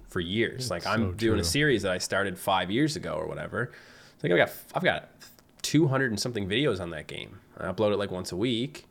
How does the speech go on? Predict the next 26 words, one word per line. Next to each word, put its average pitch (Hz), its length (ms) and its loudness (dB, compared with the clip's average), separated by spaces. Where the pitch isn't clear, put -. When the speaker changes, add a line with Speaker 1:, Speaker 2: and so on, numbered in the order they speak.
Speaker 1:
And, 110 80 2
like, 104 320 -2
there's 127 180 4
a 107 60 6
lot, 98 640 2
that's 143 160 2
a 101 40 0
big 117 280 -2
backlog 113 560 2
of - 80 -12
content 139 500 0
that 98 240 -4
if - 100 -4
someone 156 300 4
likes 120 180 2
my 107 120 0
videos, 117 320 0
they 107 120 0
can 196 140 -2
go 151 140 6
watch 107 300 2
a 98 60 -8
hu-, 117 320 -2
two 139 160 2
hundred 127 200 2
videos. 156 560 -2